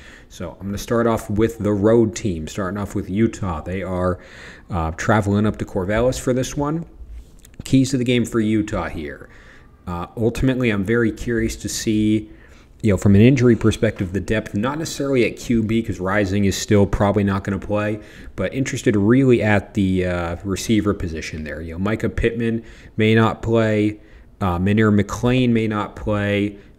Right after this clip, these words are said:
uh, you know, Brent Kuithe or Kuithe, however, however you pronounce his name, I think he's still gonna play out.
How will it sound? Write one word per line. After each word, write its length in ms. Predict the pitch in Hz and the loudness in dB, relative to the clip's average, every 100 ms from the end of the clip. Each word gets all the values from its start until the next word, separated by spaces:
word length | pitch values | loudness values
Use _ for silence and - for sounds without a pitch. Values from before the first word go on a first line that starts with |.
| - | -12
uh, 280 | 98 90 85 - | -6 -4 -4 -4
you 80 | 92 | -6
know, 40 | |
Brent 300 | 82 117 110 | -2 -2 -2
Kuithe 460 | - 120 113 123 110 | -2 0 2 2 2
or 100 | 101 | 2
Kuithe, 500 | - 117 110 110 95 | 0 0 2 0 2
however, 320 | 101 101 98 | 2 0 -2
however 240 | 92 104 110 | -4 0 0
you 80 | |
pronounce 300 | 95 110 104 | 2 2 2
his 160 | 98 87 | 2 2
name, 220 | 104 101 | 4 4
I 80 | - | 0
think 180 | - 104 | -4 -2
he's 180 | 117 101 | -2 0
still 200 | 117 101 | 4 6
gonna 180 | 104 | 6
play 300 | 92 110 98 | 4 4 6
out. 160 | 95 | 4